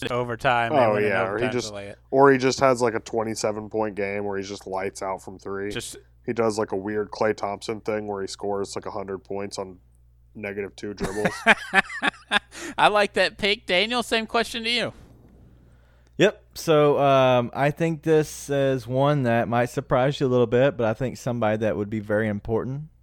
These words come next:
Speaker 3: because I think in the end, um, Miami has a really good player in the post, and I think to combat him,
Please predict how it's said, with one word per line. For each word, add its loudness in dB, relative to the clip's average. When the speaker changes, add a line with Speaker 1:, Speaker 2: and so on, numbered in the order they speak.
Speaker 3:
because -2
I -6
think -4
in 0
the 0
end, 0
um, 0
Miami 0
has 2
a 2
really 2
good 2
player 2
in 0
the -2
post, 0
and -4
I -2
think -4
to -14
combat 0
him, -2